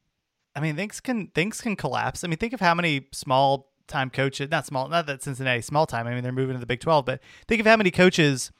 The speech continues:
in a lower league were kinda riding high, and then all of a sudden something happened. So, I mean, he's, he's betting on himself, and, you know, God bless him. But, uh, yeah, I, I, I mean, I think Aranda and,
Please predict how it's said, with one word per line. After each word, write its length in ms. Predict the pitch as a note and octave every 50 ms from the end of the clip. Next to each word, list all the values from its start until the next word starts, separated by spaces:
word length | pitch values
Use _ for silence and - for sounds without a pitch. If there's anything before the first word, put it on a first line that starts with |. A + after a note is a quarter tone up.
| _ _ _ _ _ -
in 100 | F3+ D#3+
a 60 | D#3
lower 320 | D3+ D3 D#3 E3+ E3+ D#3
league 540 | C#3 C3 D#3 D#3+ D#3 C#3 B2+ B2 A#2+ - - _ _ _ _ _ _ _
were 260 | - D#3 D3+ D3+ C#3
kinda 200 | - F3+ F3 D#3+
riding 300 | C#3+ C3+ C#3 D3 D3+ C#3
high, 380 | B2 - D3+ D#3+ D#3+ D3+ C#3+ C3+
and 200 | C3 C3 B2+ C3
then 80 | C#3 C#3
all 160 | C#3+ D3 D3+
of 60 | C#3
a 40 | -
sudden 260 | - D#3 C#3 C3+ A#2+
something 320 | - - C#3+ - - B2+
happened. 560 | A2+ - B2 B2 B2 - A#2+ A2+ A2 A2+ A2+ - _ _ _ _ _ _ _
So, 220 | - - E3+ D3
I 80 | D3+ F3+
mean, 140 | B3 A#3+ G#3
he's, 180 | A#3+ B3+ - - _
he's 200 | - E3+ E3 D3+
betting 260 | C#3 D3+ D#3+ E3 E3
on 140 | E3 E3 E3
himself, 440 | D#3 C#3+ - - E3 E3 E3 - -
and, 300 | C#3 C3 C3 B2+ A#2+ - - - - -
you 120 | D3 C3
know, 180 | A#2+ A#2 A#2 A#2+
God 220 | A#2+ C3 C3 C3
bless 240 | C3+ C3 B2+ A#2 -
him. 160 | B2+ A2+ A#2
But, 260 | A#2 A#2+ A#2+ A#2 - _ - - _ _ _ _ _ -
uh, 260 | C3+ B2 A#2 A#2 A#2+ - _
yeah, 180 | G3+ G3 F#3+ F#3
I, 140 | A3 A#3 G3+
I, 160 | - A3 A3 - - D#3+
I 80 | F#3
mean, 120 | F3+ F#3 F3
I 80 | E3+
think 220 | E3+ - D#3 - E3+
Aranda 720 | D3 C#3+ C#3 C#3+ D3 C#3+ C#3+ C#3+ C#3 C#3 C3+ C3 C3 - _ C#3+
and, 580 | C#3 C3+ C3 B2+ B2 B2 A#2+ A#2+ A#2+ A2+ -